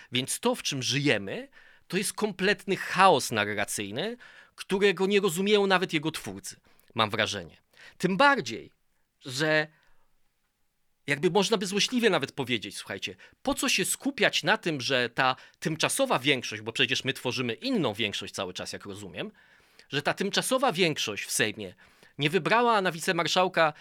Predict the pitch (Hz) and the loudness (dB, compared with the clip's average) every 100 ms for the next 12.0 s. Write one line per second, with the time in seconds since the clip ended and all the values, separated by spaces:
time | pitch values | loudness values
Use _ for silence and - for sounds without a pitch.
0 | - - 135 151 - 123 139 226 - 202 | -8 -2 2 2 2 -2 0 0 0 0
1 | 214 190 202 - 247 240 240 247 294 311 | 2 2 0 0 -4 -2 -2 -2 -2 2
2 | 349 320 247 262 - 226 233 254 233 214 | 2 2 0 0 0 -2 0 -2 -2 -2
3 | 240 233 214 - 220 214 180 151 190 185 | -2 -2 -2 2 2 2 -2 0 -2 -2
4 | 156 151 151 151 165 156 - 147 135 135 | -8 -4 -2 -2 -2 -6 -8 -8 -6 -6
5 | 123 110 110 110 113 - - - - _ | -4 -4 -4 -6 -8 -20 -20 -20 -20 _
6 | _ 143 135 123 113 117 - - 123 90 | _ -4 -2 0 -2 -4 0 2 2 0
7 | - _ _ _ _ 139 147 151 202 185 | -14 _ _ _ _ -8 0 2 4 2
8 | - _ _ _ - 120 160 165 - - | 0 _ _ _ -14 -4 -2 0 -2 -2
9 | 165 - 147 139 190 277 208 156 143 - | -2 0 0 2 2 4 0 0 -4 -8
10 | 123 120 123 - 143 143 185 277 277 170 | -8 -4 -4 -4 -2 2 2 2 0 0
11 | 156 143 120 113 98 95 175 - 233 233 | 0 0 -2 -2 -4 -6 -6 -4 -2 -2